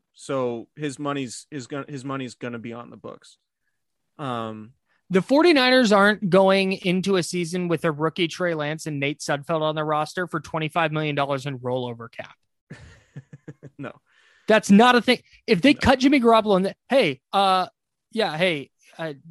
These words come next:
Speaker 2: Kyle Madsen here, Niners Wire Online Edition. Why'd you cut Jimmy Garoppolo? Well, you know, we think Jimmy's a really good player, but, you know, that rollover cap, that's
Speaker 1: Yeah.
Speaker 2: not happening.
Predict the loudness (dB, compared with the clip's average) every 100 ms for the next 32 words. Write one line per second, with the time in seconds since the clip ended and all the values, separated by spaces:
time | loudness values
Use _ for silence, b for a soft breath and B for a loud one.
0 | -20 _ 2 4 4 2 2 2 2 0
1 | -2 0 2 2 2 2 0 -8 -6 -4
2 | -2 -2 -2 -6 -8 -14 b b -2 0
3 | 2 2 4 2 2 2 0 -2 -4 _
4 | _ -2 0 2 0 0 -2 -2 -2 -2
5 | -2 -2 -2 -4 -4 -2 -2 -2 -4 -4
6 | 0 0 0 -2 -4 -6 -10 -10 -10 _
7 | _ _ _ _ _ _ _ -12 -8 -2
8 | 2 2 2 0 -4 -8 -12